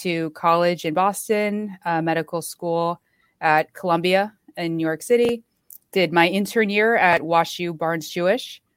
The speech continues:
then transferred, still in orthopedic surgery, to U C L A,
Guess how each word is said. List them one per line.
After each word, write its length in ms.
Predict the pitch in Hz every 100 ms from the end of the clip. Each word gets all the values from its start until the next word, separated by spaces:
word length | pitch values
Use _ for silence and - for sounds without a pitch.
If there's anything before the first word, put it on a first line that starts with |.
| _ _ _
then 280 | 175 165 160
transferred, 680 | - 170 165 - 175 165 165 - -
still 240 | - 214
in 80 | 190
orthopedic 480 | 185 190 196 175 165
surgery, 560 | 180 165 156 165 160
to 460 | 156 - 175 160 160
U 220 | 151 175
C 180 | 156 170
L 140 | 160
A, 280 | 156 175 240